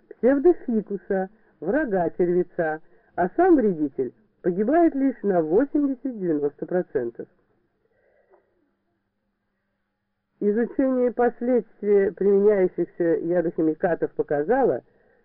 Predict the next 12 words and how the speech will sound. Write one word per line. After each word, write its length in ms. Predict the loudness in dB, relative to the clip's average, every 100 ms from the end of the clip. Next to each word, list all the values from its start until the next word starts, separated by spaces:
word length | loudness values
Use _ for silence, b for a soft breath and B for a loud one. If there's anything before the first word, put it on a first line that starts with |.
| _ _
что 120 | 0 2
они 180 | 4
не 80 | 4
только 480 | 4 4 6 4 2
накапливаются 960 | 2 0 2 2 2 2 2 2 0 -6
в 100 | 0
почве 680 | 2 2 0 -4 -4 -4
в 40 | 0
больших 400 | 0 0 -2 0
количествах, 760 | 0 2 0 -2 -10 -10 -10 _ b b b _ _ -8
но 180 | 0
и 60 | 0